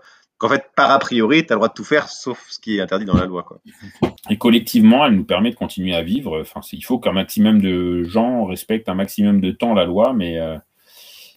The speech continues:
Speaker 2: il me semble que toutes ces préoccupations, pourquoi je parle de ça ? Parce qu'il me semble que toutes ces préoccupations, elles ont un fondement très légaliste.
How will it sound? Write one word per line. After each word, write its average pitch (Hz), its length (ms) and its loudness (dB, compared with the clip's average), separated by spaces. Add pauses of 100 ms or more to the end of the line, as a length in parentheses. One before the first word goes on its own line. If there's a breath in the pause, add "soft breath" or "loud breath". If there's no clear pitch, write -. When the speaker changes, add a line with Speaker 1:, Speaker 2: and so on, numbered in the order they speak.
Speaker 2:
il 107 140 4
me - 60 6
semble 175 260 2
que 123 100 2
toutes 180 200 -2
ces 147 160 -2
préoccupations, 147 960 -2 (220)
pourquoi 139 240 -2
je 143 80 -6
parle 123 160 2
de 113 40 -4
ça ? 175 100 0
Parce 147 160 -6
qu'il 113 120 -2
me 107 60 0
semble 156 160 -6
que - 40 -20
toutes - 100 -20
ces 135 80 -4
préoccupations, 117 840 -4
elles 107 180 0
ont 107 80 2
un 107 60 2
fondement 135 360 0
très - 180 0
légaliste. 127 600 -2